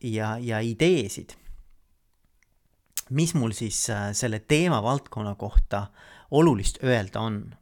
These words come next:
või mis mind väga puudutab või mis minu jaoks nagu, ähm, on tähtis.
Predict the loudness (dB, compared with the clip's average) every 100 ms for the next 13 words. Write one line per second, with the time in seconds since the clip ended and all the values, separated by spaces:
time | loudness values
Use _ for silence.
0 | _ -4 -2 0 2 4 4 4 2 -2
1 | -4 -2 0 -2 -2 -8 -12 -8 0 2
2 | 4 2 -2 -6 -10 -6 -6 -8 -12 -20
3 | -20 -10 -8 -6 -8 -12 -10 -2 0 0
4 | -2 -6 -8 -10